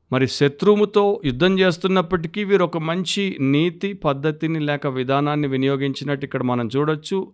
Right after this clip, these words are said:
అమాయకులు, అన్యులు, దీంతో సంబంధం లేనటువంటి వారు ఎవరు కూడా దీంట్లో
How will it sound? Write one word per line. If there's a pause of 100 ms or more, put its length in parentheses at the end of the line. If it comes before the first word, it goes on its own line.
అమాయకులు, (540)
అన్యులు,
దీంతో
సంబంధం
లేనటువంటి
వారు
ఎవరు
కూడా
దీంట్లో